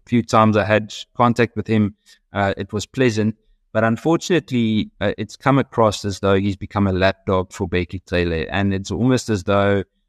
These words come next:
uh, the National Commissioner position is actually a seat-warming position because the minister makes the calls. And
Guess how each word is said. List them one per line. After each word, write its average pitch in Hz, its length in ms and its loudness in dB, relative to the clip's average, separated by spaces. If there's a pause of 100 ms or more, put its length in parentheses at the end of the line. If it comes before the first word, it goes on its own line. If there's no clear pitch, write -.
(160)
uh, 98 220 0
the 104 280 -2
National 113 440 0
Commissioner 107 540 0
position 104 520 -4
is 98 140 -4
actually 101 380 0
a 92 60 0
seat-warming 92 680 2
position 92 500 -2
because 90 400 -6
the 90 80 -6
minister 92 460 0
makes 85 320 -2
the 87 100 -12
calls. 78 400 -10
And 101 180 -4